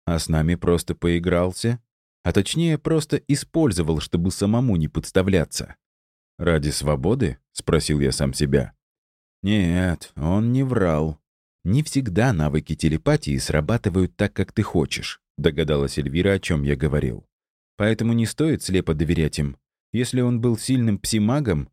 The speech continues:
а сейчас стал диким с разумом и какими-то магическими способностями, это не значит, что он не способен обвести тебя вокруг пальца». Понимая это, я лишь кивнул и показал жестом в ту сторону, откуда мы пришли. Эля недовольно покачала головой, но спорить не стала.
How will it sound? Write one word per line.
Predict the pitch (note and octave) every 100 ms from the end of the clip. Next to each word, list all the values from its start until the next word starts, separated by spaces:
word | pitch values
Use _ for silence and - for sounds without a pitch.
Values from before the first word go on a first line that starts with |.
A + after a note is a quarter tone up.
| -
а | F#2+
сейчас | F2+ G2 G#2+ E2+
стал | - F2 E2+
диким | F#2+ - D#2+
с | -
разумом | A#2+ C#3+ F#2 D2+ C#2
и | F2+
какими-то | F#2 - F2+ E2 F2
магическими | F2+ F2 E2+ D#2 - D#2+
способностями, | - F2+ D#3 D3+ G2+ - C#2 B1 - _ _ -
это | E3 F#3+
не | F#3
значит, | A#2 A#2 D3 -
что | A#2+
он | G2+
не | F#2
способен | E2+ G2+ F#2 E2 D#2 D#2+
обвести | C#2+ E2+ - E2+
тебя | - G#2+ D3+ D#3+ _ -
вокруг | F2+ - G#2+ G#2 _
пальца». | G2 C#2+ - - - - _ _ _ _ _ _ _ -
Понимая | G2 A#2 D3 C#3+ -
это, | C#3 C#3
я | C#3+ A2 G#2
лишь | G#2 -
кивнул | G2 E2+ E2+ G#2+
и | - G#2
показал | F#2 - E2+ F2 D2+
жестом | D#2+ F2+ F#2 D#2
в | -
ту | D2
сторону, | - G2 G2 F#2
откуда | E2 D#2+ D2+
мы | D2+ D2
пришли. | D2 - G1+ - _ _ _ _ _
Эля | C3+ E3
недовольно | B2 G2+ E2+ G#2+ G#2 -
покачала | - E2 - E2 D2+
головой, | D2+ C#2 C2 G2+ A2+ G2+
но | C#2 D2
спорить | - - D#2+ D2+ D#2
не | D2
стала. | - A#1+ G1+ -